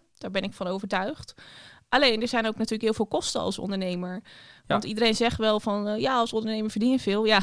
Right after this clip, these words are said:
Speaker 1: <laughs> maar we, we hebben ook veel meer kosten. Denk aan alle verzekeringen en, eh,
Speaker 2: Denk aan je pensioen, denk aan,
Speaker 1: Ja.
Speaker 2: eh, iedereen die met een leasebak voor de auto,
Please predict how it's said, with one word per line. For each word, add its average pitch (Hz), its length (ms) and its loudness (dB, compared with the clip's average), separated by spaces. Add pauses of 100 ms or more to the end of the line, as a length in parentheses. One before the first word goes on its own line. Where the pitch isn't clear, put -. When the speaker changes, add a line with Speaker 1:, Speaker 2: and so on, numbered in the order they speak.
Speaker 1:
<laughs> 208 440 0
maar 214 200 0
we, 214 100 -6
we 220 80 0
hebben 208 200 4
ook 220 100 -2
veel 240 180 2
meer 208 160 -2
kosten. 247 480 -2 (360)
Denk 202 240 -2
aan 214 120 -2
alle 202 160 0
verzekeringen 214 960 -2 (420)
en, 196 400 -4
eh, - 760 -6
Speaker 2:
Denk 139 180 0
aan 143 80 4
je 139 120 2
pensioen, 156 500 4
denk 143 260 2
aan, 139 220 4
Speaker 1:
Ja. 170 180 8
Speaker 2:
eh, 143 120 -2
iedereen 151 400 4
die 143 120 4
met 143 120 4
een 143 120 4
leasebak 147 380 2
voor 147 120 2
de 143 60 2
auto, 147 280 4